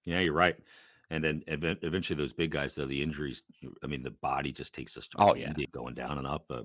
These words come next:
Speaker 1: at that
Speaker 2: But I do
Speaker 1: size.
Speaker 2: think, you know, Fedotov could be that guy. But again,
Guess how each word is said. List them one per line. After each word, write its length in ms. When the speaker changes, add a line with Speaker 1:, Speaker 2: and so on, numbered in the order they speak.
Speaker 1:
at 160
that 180
Speaker 2:
But 100
I 80
do 160
Speaker 1:
size. 100
Speaker 2:
think, 360
you 80
know, 320
Fedotov 580
could 180
be 160
that 220
guy. 320
But 220
again, 520